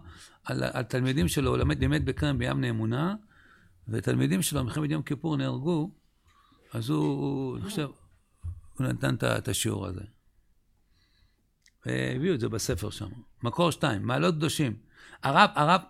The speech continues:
הרב, הוא, הוא, הוא מצטט פה, הוא מדבר על הפסקה הזאת שהקראתי מהרב, הרב אומר, "עולים הם למעלה בשורש החיים." אז על זה הוא מדבר הרב עוזי, "בדרך השתלמותו של האדם מצינו שלבים רבים,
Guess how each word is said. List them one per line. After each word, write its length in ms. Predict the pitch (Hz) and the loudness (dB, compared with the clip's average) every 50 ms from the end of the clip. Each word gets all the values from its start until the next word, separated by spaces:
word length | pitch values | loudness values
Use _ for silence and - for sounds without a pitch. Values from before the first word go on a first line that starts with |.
| - - - | -12 -12 -4
הרב, 260 | - 127 135 156 151 147 - | 0 2 2 2 2 2 2
הוא, 160 | - 147 143 | 0 2 2
הוא, 140 | 139 147 147 | 2 2 2
הוא 80 | - 139 | 2 0
מצטט 360 | 131 - 147 139 - 202 208 208 | 2 2 2 4 4 4 4 4
פה, 220 | - 190 180 - - | 4 4 4 4 4
הוא 140 | - 147 143 | 2 2 2
מדבר 280 | 135 127 147 139 175 | 2 2 2 2 2
על 160 | 190 190 185 | 2 2 2
הפסקה 680 | 180 170 160 156 156 143 139 - - 127 - - 190 185 | 2 2 2 2 0 -2 -4 -6 -6 -6 -2 0 2 2
הזאת 180 | 180 170 165 | 2 2 2
שהקראתי 360 | - 143 - - 165 160 175 | 0 -2 0 0 0 0 0
מהרב, 440 | 165 165 165 165 180 208 208 175 165 - - - - - - - - - - - | 0 0 0 0 0 0 0 0 -2 -4 -8 -16 -20 -20 -20 -20 -20 -20 -14 -8
הרב 260 | - 123 139 170 160 | -4 0 2 2 2
אומר, 180 | 180 175 180 190 | 4 4 4 2
"עולים 420 | 180 - 151 160 165 190 214 208 | 2 2 4 4 6 6 6 6
הם 180 | 208 202 190 185 | 6 4 4 4
למעלה 400 | 165 156 156 170 175 185 185 170 | 4 4 4 2 2 2 2 2
בשורש 480 | 143 135 - - 165 160 160 139 - | 2 0 0 0 0 0 0 0 -2
החיים." 320 | 143 - - 117 101 92 90 - _ _ _ _ - - - - - - - | -2 -2 -2 -2 -2 -4 -6 -10 _ _ _ _ -20 -20 -20 -20 -20 -12 -6
אז 160 | - 113 110 | -2 0 2
על 80 | 143 147 | 2 2
זה 220 | 147 170 240 233 | 4 2 2 4
הוא 100 | 220 208 | 4 4
מדבר 260 | 185 143 160 151 156 170 | 4 2 2 2 2 2
הרב 240 | 156 139 123 117 | 0 0 0 0
עוזי, 320 | 123 143 151 160 190 190 185 - - _ | 0 0 2 2 0 0 -2 -4 -10 _
"בדרך 500 | - 110 110 120 120 165 220 247 220 - | -8 -2 -2 0 2 2 2 2 2 2
השתלמותו 480 | 185 - - 156 139 135 127 - 185 185 | 2 2 2 2 2 2 0 0 -2 0
של 180 | - 185 170 143 | 0 2 2 2
האדם 460 | 131 127 135 160 170 151 135 135 139 123 | 2 2 2 2 0 0 0 -2 -4 -4
מצינו 380 | 120 113 - - 170 175 160 | -6 -4 -2 0 0 0 0
שלבים 380 | - - 143 127 127 151 147 131 | 0 0 -2 0 0 0 0 0
רבים, 400 | 120 113 110 131 139 147 156 | 0 0 2 2 2 2 0